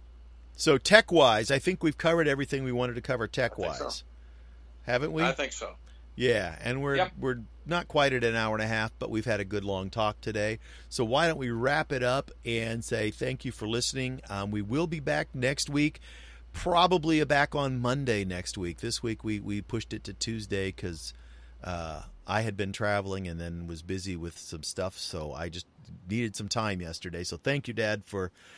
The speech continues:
Speaker 1: for agreeing to back us up a day. And, uh,
Speaker 2: Okay,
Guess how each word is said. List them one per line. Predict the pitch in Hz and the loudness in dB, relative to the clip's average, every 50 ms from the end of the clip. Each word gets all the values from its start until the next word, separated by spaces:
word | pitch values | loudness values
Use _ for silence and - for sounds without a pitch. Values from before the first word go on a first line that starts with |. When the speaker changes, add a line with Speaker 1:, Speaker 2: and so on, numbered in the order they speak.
| - - - | -20 -14 -6
Speaker 1:
for | - 123 117 | 0 2 2
agreeing | 113 104 117 127 131 123 120 110 | 2 2 0 0 0 0 -2 -2
to | 104 | -2
back | 92 110 110 110 - - | 0 0 0 0 -2 -4
us | 98 - 113 | -6 -2 -2
up | 107 - - | -4 -2 -2
a | 98 | -4
day. | 87 95 95 92 101 117 131 _ _ _ _ - _ _ _ _ _ _ _ - | -2 0 0 0 0 -2 -4 _ _ _ _ -20 _ _ _ _ _ _ _ -4
And, | 107 110 110 107 104 104 107 107 101 101 | -2 -2 0 0 0 -2 -2 -4 0 2
uh, | 110 104 101 101 98 98 | 2 4 4 4 2 0
Speaker 2:
Okay, | 143 151 - - 170 202 233 233 | -2 -6 -6 -6 -6 -6 -6 -10